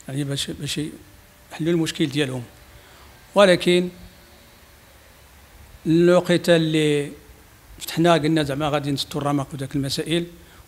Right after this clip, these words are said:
وطلبوا لنا خمسين في المية ديال الطاقه الاستيعابيه، ما كانش حتى، ما كانش حتى عشرة في المية، ما كانش حتى خمسة في المية ذاك الوقت، لانه جات ل-، جات المرحله في الصيف، والصيف ما تيكونش الاقبال ديال الحمامات. ثم الإق-، ثم الحمامات،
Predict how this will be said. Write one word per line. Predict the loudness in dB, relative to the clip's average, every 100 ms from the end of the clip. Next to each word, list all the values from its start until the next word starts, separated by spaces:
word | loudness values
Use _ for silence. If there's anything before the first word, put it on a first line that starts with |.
| -10
وطلبوا | -6 -2 0
لنا | 0
خمسين | -2 -2 -2
في |
المية | 0 0
ديال | -2 -4
الطاقه | -6 -6 -4
الاستيعابيه، | -4 -4 -6 -6 -6 -6 -8 -20 -20 -20 -20 _
ما | -4
كانش | 0 0 0
حتى، | -4 -8 -6 -4
ما | -2
كانش | 0 0
حتى | -2
عشرة | -2 -2 -4
في | -2
المية، | 0 0
ما | 0
كانش | -4 -4
حتى | -6
خمسة | -4 -4 -4
في | -4
المية | -2 -2 -4 -12 -14 -8
ذاك | -8 -8
الوقت، | -12 -14 -20 -20 -20 -18 -6
لانه | 0 2 4
جات | 2 0 -4
ل-، | -6
جات | -6 -4
المرحله | -4 -4 -4 -2
في | 2
الصيف، | 4 4 2 -8 -20 -20 -20 -20 -20 -20 -20 -20 -10
والصيف | -2 2 2 2
ما | 0
تيكونش | -2 -2 -2 -2
الاقبال | -6 -10 -2 -2 0
ديال | -2
الحمامات. | -4 -6 -8 -10 -16 -20 -20 -10
ثم | -4 0 0
الإق-، | -2 -6 -8 -4
ثم | -2 0
الحمامات، | 0 2 4 4 2